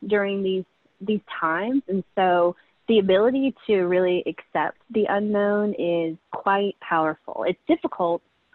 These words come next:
but it's powerful, and it, it can actually help prompt calmness and can provide peacefulness during chaos, which I think we kind of all need as we're trying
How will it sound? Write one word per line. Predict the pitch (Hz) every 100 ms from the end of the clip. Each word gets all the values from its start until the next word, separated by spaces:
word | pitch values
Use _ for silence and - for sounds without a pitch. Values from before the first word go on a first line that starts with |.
| -
but | 180 185 170 160 -
it's | 190 -
powerful, | - 185 165 160 - - 160 175 -
and | 180 175 170 165 170 160 - -
it, | 85 -
it | 185 202
can | - -
actually | 190 202 - 196 -
help | 175 170 - -
prompt | - 185 175 185 -
calmness | - 175 185 220 285 349 _ _ _ _ _ _ -
and | 175 -
can | - 170 170
provide | - 180 165 165 160 165 160 160 -
peacefulness | - 190 - 240 277 330 _ _ _ 190
during | 190 180 170 -
chaos, | 175 202 247 311 _ _ _ - _ _ -
which | 190 -
I | 175 -
think | 196 175 165 -
we | - -
kind | 175
of | 165 - 175
all | 175
need | 175 165 156 151 156 - -
as | 156 165
we're | 165
trying | - 175 156